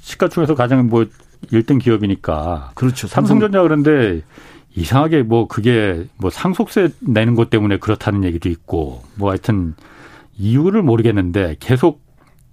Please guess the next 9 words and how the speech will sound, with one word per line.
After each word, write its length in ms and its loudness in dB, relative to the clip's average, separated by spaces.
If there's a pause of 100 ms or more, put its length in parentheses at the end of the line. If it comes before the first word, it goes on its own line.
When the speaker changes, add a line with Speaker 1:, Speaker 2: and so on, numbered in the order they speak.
Speaker 1:
내려간단 440 0
말이에요. 580 -2 (520)
그 180 0
일단 360 0 (240)
그 240 4
아까 260 0
강 280 -2
회장님 360 -2
그 300 2